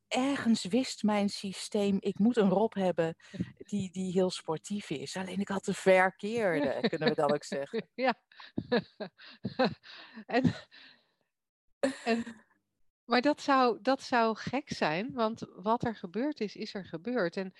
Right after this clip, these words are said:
Speaker 1: Ja.
Speaker 2: wat ik dan interessant vind, is dat we hier natuurlijk ook een goed verhaal bij kunnen, eh, maken in, in
Speaker 1: Ja.
Speaker 2: dit kader van, ja, maar jullie, jullie moesten allebei nog zo jullie eigen dingen ontwikkelen voordat jullie klaar waren voor elkaar.
Speaker 1: Ja.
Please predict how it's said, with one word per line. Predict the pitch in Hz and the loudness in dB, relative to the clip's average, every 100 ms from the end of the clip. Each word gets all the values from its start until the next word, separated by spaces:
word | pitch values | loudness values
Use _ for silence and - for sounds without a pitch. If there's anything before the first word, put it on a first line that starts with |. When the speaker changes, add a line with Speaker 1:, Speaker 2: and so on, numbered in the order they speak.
| - | -10
Speaker 1:
Ja. | 185 - | -10 -10
Speaker 2:
wat | - | -4
ik | 196 | -2
dan | 196 170 | -2 -2
interessant | 185 185 175 180 214 | -4 -4 -4 -2 -2
vind, | - 165 | -2 -6
is | - | -4
dat | 151 | -4
we | 156 | -4
hier | 147 | -8
natuurlijk | 165 220 - | -6 -10 -4
ook | 208 262 | -2 -2
een | 233 | -8
goed | - 214 - | -8 -8 -6
verhaal | 190 180 170 | -6 0 0
bij | 165 156 | 0 -6
kunnen, | - 160 151 147 - _ _ _ _ _ | -8 -8 -8 -10 -14 _ _ _ _ _
eh, | - - | -16 -16
maken | 185 170 147 151 190 254 | -8 -4 -2 -4 -2 -2
in, | 220 190 180 | -2 -6 -6
in | 180 | -2
Speaker 1:
Ja. | 208 | 0
Speaker 2:
dit | 170 - | 0 -4
kader | - 143 160 180 | -6 -4 -4 -4
van, | 180 | -6
ja, | 156 151 | -4 -4
maar | 170 | -2
jullie, | 170 180 180 180 - _ _ | -2 -4 -2 -6 -8 _ _
jullie | - 220 233 | -4 -2 0
moesten | 240 - - | 0 0 0
allebei | 214 240 220 214 | 0 2 2 0
nog | 214 - | -2 -4
zo | - 202 | 0 0
jullie | 208 202 - | 0 -2 0
eigen | 196 240 233 | 0 2 0
dingen | 214 214 220 | -2 -2 -4
ontwikkelen | 190 185 196 - 190 | -6 -4 -4 -2 -6
voordat | - 202 226 220 | -2 0 2 0
jullie | - 185 175 | -2 -4 -4
klaar | - 175 185 | -2 2 2
waren | 175 165 165 | 2 0 -2
voor | - 151 | -4 -4
elkaar. | 139 - - 208 143 135 _ _ _ _ _ | -4 -6 -2 0 -2 -6 _ _ _ _ _
Speaker 1:
Ja. | 196 | -8